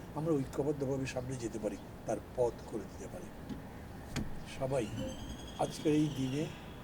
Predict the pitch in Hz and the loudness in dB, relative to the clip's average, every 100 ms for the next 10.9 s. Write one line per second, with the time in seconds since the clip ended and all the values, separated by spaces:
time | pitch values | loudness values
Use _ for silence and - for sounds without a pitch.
0 | - - - 156 156 160 165 123 147 185 | -10 -10 4 6 8 6 6 4 2 2
1 | 175 170 160 156 147 147 151 - 180 143 | 2 4 2 2 2 2 0 0 0 0
2 | 147 127 160 160 160 139 127 117 104 98 | -2 0 0 2 2 0 -2 -4 -4 -6
3 | - 143 - - - - - - - - | -8 -8 -8 -10 -12 -12 -10 -10 -10 -10
4 | - - - - 131 127 127 135 - - | -10 -10 -10 -6 -2 2 2 0 -6 -10
5 | - - - - - 202 202 - - 170 | -10 -10 -12 2 6 6 4 -4 -2 4
6 | 156 151 135 131 123 - 113 135 156 - | 4 4 4 4 2 2 -2 -2 -2 -8
7 | - - - 123 139 135 127 131 131 123 | -12 -10 -2 0 0 -6 -4 -2 -2 0
8 | 123 120 135 120 127 110 127 113 - 147 | 0 0 -4 -4 -4 -4 -6 -6 -4 -4
9 | 135 123 113 - - - - 196 - 147 | -2 -2 -2 -8 -10 -8 -4 -4 -4 -4
10 | 139 127 - 110 - 143 156 165 | -2 -4 -6 -8 -6 -4 0 0